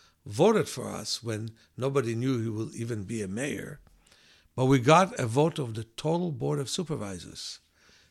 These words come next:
because it was really a major thing to allow us to have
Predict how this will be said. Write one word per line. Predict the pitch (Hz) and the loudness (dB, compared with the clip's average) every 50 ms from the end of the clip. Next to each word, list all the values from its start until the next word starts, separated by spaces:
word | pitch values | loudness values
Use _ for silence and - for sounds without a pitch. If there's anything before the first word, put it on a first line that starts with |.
| _ - | _ -10
because | 120 110 - 127 113 110 | -8 -6 -4 -4 -4 -4
it | 110 - - | -6 -8 -8
was | 107 104 92 98 | -10 -8 -8 -10
really | 90 87 98 120 170 185 156 98 92 80 76 - _ _ - | -10 -6 -2 0 2 2 2 0 -4 -8 -10 -12 _ _ -10
a | 92 | -8
major | 95 101 117 131 139 147 139 143 143 | -6 -4 -4 -2 -2 -4 -4 -4 -6
thing | 127 - - 139 143 117 92 - 85 - _ _ _ - - - _ _ _ - | -6 -6 -6 -4 -4 -4 -6 -8 -12 -18 _ _ _ -20 -20 -20 _ _ _ -6
to | - 127 110 | -2 0 0
allow | 104 110 117 123 131 135 | 0 2 2 2 2 2
us | 139 135 - | 0 0 -2
to | - - 120 101 | -4 -4 -4 -2
have | 110 117 120 117 113 113 | -2 -2 -2 -4 -6 -10